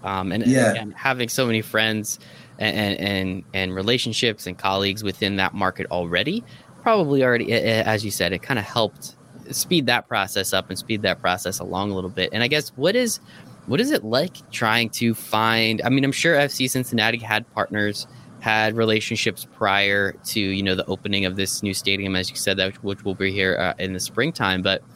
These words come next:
Speaker 1: what
Speaker 2: Mm-hmm.
Speaker 1: is it like? I mean, I'm sure you're also looking for new relationships. And, and, you know, as you said, now it's gonna be in an urban setting. And, you know, how, how are you going about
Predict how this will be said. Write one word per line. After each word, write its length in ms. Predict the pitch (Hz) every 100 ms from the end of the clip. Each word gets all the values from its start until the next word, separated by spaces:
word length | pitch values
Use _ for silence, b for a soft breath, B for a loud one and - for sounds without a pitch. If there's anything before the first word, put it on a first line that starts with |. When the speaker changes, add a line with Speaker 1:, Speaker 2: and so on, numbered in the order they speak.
| - - - -
Speaker 1:
what 180 | 120 117
Speaker 2:
Mm-hmm. 20 |
Speaker 1:
is 140 | 214
it 160 | 202 170
like? 380 | 127 135 147 139
I 40 | 120
mean, 160 | 131
I'm 60 | 127
sure 180 | - 156
you're 180 | 156
also 260 | 113 120 117
looking 300 | 110 110 104
for 480 | - 107 107 98 95 B B - -
new 160 | 135 208
relationships. 800 | 143 101 95 95 - 65 - -
And, 260 | 98 98
and, 180 | 104 104
you 40 |
know, 120 | 104 101
as 120 | 98
you 80 | 107
said, 200 | 117 101
now 180 | 98
it's 140 | 101 -
gonna 160 | 110
be 120 | 101 104
in 80 |
an 140 | 98 98
urban 300 | 104 101 95
setting. 480 | - 131 117 98 87
And, 260 | 90 90 - - - - - - - -
you 60 | 139
know, 80 | 127
how, 340 | - 139 151 B B
how 160 | - 151
are 80 | 180
you 200 | 190 143
going 400 | 120 123 127 120
about 560 | 98 101 107 107 95